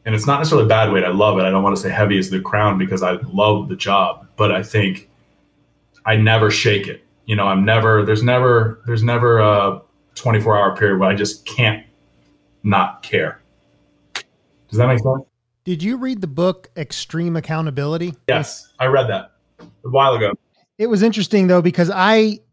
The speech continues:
Speaker 2: I en-, I read it. I en-, I enjoy the stories, but it didn't do anything for me because of what you just said. I didn't need to learn to be more accountable. I felt all the pressure and all the accountability, um,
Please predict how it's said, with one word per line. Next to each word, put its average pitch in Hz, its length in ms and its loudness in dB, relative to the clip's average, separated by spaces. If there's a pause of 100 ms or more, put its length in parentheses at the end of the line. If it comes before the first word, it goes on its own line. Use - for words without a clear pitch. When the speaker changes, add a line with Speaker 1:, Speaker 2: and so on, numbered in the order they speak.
(320)
Speaker 2:
I 226 160 0
en-, 220 260 2
I 175 140 0
read 180 200 2
it. 175 120 2
I 165 140 2
en-, 156 220 -2 (300)
I 175 120 -4
enjoy 190 800 4
the 170 120 0
stories, 170 600 0
but 160 280 2 (500)
it 160 80 -10
didn't 277 260 0
do 196 120 6
anything 185 360 4
for 160 120 -2
me 151 220 0
because 156 600 0
of 151 220 -6
what 160 220 0
you 160 140 0
just 135 300 -4
said. 127 320 -4 (460)
I 170 100 4
didn't 208 280 2
need 175 380 4
to 156 120 0
learn 151 600 2
to - 100 -8
be 139 340 0
more 139 340 2
accountable. 120 800 -2 (560)
I 156 60 4
felt 165 480 0
all 170 260 6
the 156 120 2
pressure 135 400 -2
and 131 100 0
all 139 160 2
the 135 140 0
accountability, 120 840 -4 (120)
um, 117 520 -4